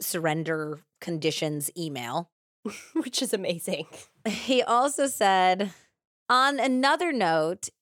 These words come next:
Speaker 1: if I would have wanted Weller dead, he would have been. I wanted him alive to have his corruption exposed and to get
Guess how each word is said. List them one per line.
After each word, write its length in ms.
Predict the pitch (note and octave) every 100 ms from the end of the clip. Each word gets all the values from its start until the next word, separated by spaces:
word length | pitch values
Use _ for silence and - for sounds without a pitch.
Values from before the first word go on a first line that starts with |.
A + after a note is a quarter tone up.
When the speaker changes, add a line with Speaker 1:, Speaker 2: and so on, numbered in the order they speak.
| _
Speaker 1:
if 180 | B3 A#3+
I 160 | A#3+
would 300 | A#3+ G3+ B3+ D4
have 240 | D#4+ B3+
wanted 540 | G#3 G3+ G#3 A3+ F#3
Weller 300 | F3+ F3 F3
dead, 520 | E3 F#3+ F3+ D#3 D3 D#3+
he 260 | - - C#4
would 240 | G#3+ C4+
have 200 | D4+ F3+
been. 320 | F3+ A2+ - - _ _ -
I 120 | A3+
wanted 480 | G#3 G#3+ G#3+ B3+ C4
him 200 | B3+ A3+
alive 560 | G3+ F#3 F3+ F#3 F#3+ F#3+
to 80 | G#3
have 260 | F3+ F#3 F3
his 240 | F#3 D#3+
corruption 640 | - G3 F3 G#3+ - D#4 C4
exposed 920 | G#3+ - - G3+ F3+ C3+ C3+ - _
and 140 | G#3 G3+
to 80 | G#3+
get 300 | E3 A3